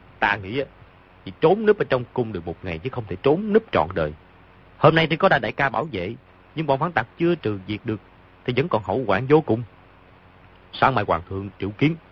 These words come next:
ắt có kế hay, Diên huynh đệ không cần lo lắng. <laughs> Không giấu gì đâu đại ca, trong nhà huynh đệ có mấy cô nương như hoa như ngọc á. Huynh đệ thì <laughs> rất là yêu thương. Xem ra tối nay bọn phản tặc sẽ tới hà, nhà ta hành thích. Họ không hại được huynh đệ, có quá nữa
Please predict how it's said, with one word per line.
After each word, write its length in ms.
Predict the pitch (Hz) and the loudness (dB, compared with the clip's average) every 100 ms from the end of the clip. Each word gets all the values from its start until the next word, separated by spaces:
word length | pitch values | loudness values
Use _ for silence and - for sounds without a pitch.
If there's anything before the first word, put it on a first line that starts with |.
| - - | -20 -6
ắt 120 | - - | -6 -2
có 80 | 117 | 0
kế 160 | - | 0
hay, 180 | 123 92 - - - - | 0 -4 -8 -18 -20 -12
Diên 100 | 113 104 | -8 -4
huynh 120 | 104 | -2
đệ 120 | 85 | -2
không 160 | 90 113 | -2 -2
cần 100 | 85 - | -2 4
lo 120 | 98 | 4
lắng. 160 | 98 135 - - - - - - | 6 0 -6 -20 -20 -20 -20 -16
<laughs> 140 | - 107 - - - - | -16 -16 -20 -20 -20 -12
Không 100 | 95 95 | -10 -2
giấu 180 | 127 165 | 0 0
gì 60 | |
đâu 120 | 95 92 | 0 -2
đại 80 | |
ca, 320 | 92 98 110 104 - - - _ | 2 2 2 -2 -12 -20 -20 _
trong 160 | - 123 | -2 -2
nhà 80 | 113 | -2
huynh 180 | 107 120 | -4 -4
đệ 160 | 95 | -4
có 120 | 104 | -2
mấy 140 | 123 151 | -2 0
cô 100 | 135 | 0
nương 260 | 120 117 | 0 -2
như 140 | 113 113 | -4 -4
hoa 120 | 113 | -4
như 120 | 120 117 | -4 -6
ngọc 200 | 82 71 | -8 -10
á. 60 | 151 - - - - - - | -12 -14 -20 -20 -20 -8 -4
Huynh 160 | 107 | -2
đệ 160 | 85 87 | 0 -2
thì 220 | 92 78 - | -2 -8 -8
<laughs> 380 | - 107 104 - | -8 -6 -8 -2
rất 160 | - 127 | 0 0
là 60 | |
yêu 160 | - 113 | 0 -2
thương. 260 | 107 117 120 110 - - - - - - | 2 2 2 -4 -16 -20 -20 -20 -20 0
Xem 140 | 165 170 | 2 4
ra 80 | |
tối 200 | 170 202 | 4 4
nay 140 | 220 180 | 2 2
bọn 140 | 139 | 0
phản 180 | 139 160 | 0 -2
tặc 160 | - - | -2 -4
sẽ 60 | 156 | -4
tới 240 | 160 196 | 0 2
hà, 280 | 170 117 117 | 2 0 -2
nhà 220 | 113 104 | -4 -6
ta 100 | 104 | -6
hành 120 | 127 | -8
thích. 140 | 92 156 - - - - - | -8 -12 -14 -20 -20 -20 -6
Họ 200 | 92 107 | 2 2
không 200 | 117 135 | 2 -2
hại 120 | 117 | -4
được 100 | 95 | -6
huynh 140 | 110 131 | -6 -4
đệ, 220 | 87 101 - - | -4 -4 -8 -4
có 100 | 143 | 2
quá 140 | 135 | 2
nữa 120 | 165 | 2